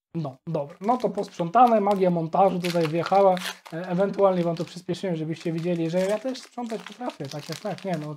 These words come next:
oczywiście, że zrobiłem cięcie. Em, dobrze, co mamy dalej, co mamy dalej? No, co ja bym chciał trafić może, zacznijmy od tego, no Master Balla bym chciał trafić, nie? Master Ball byłby całkiem spoko, jest mi potrzebny do lugi, którą chcę grać,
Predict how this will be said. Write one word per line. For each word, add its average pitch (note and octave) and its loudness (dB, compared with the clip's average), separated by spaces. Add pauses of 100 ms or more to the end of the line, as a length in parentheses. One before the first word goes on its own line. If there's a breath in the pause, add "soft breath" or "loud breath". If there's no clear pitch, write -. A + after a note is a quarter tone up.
(120)
oczywiście, D3+ -8
że C#3 -6
zrobiłem C3+ -8
cięcie. C3+ -16 (640 soft breath)
Em, D3+ -4
dobrze, D3 2
co - -8
mamy A#3 0
dalej, G3+ 8
co G3+ -10
mamy G3+ -4
dalej? F3+ 2
No, G#3 -6
co - 2
ja E4 4
bym D#4 0
chciał B3 -6
trafić F#3 -2
może, D#3 -6
zacznijmy F3+ -4
od F#3+ -12
tego, D#3 -6
no G#3+ -4
Master C#4+ 2
Balla B3 6
bym F3+ -2
chciał F3+ -4
trafić, E3 -4
nie? D3 -10 (560)
Master G#3 2
Ball G#3+ 6
byłby F#3+ 2
całkiem F#3+ 0
spoko, F#3+ 0 (840)
jest F#3 2
mi F#3 -2
potrzebny F#3 0
do E3 0
lugi, F3+ 4
którą E3+ -6
chcę E3+ -6
grać, E3+ -2